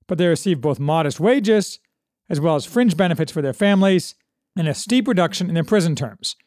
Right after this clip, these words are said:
ranging from two to six days of credit for each day worked. Each was a volunteer for the project, and there were rarely more than three to four hundred at any given time.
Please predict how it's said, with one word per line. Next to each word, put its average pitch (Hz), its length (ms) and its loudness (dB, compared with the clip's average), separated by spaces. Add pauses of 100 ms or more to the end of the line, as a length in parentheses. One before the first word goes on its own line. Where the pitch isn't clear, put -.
(380)
ranging 156 280 -2
from 123 120 -6
two 254 360 2
to 185 140 -2
six 165 220 -4
days 151 280 0
of 139 120 -8
credit 190 400 0 (360)
for - 140 -6
each 156 200 -6
day 139 180 -2
worked. 190 380 -2 (960)
Each 277 240 2
was 285 100 0
a 240 60 4
volunteer 185 560 2
for 175 120 -2
the 131 60 -2
project, - 500 -10 (100)
and 170 80 -2
there 165 80 2
were 160 80 2
rarely 240 280 2
more 185 240 4
than 160 160 -4
three 208 240 0
to 214 80 -4
four 175 180 0
hundred 156 340 -2
at 143 100 -10
any 143 180 -4
given 143 240 -4
time. 147 280 -2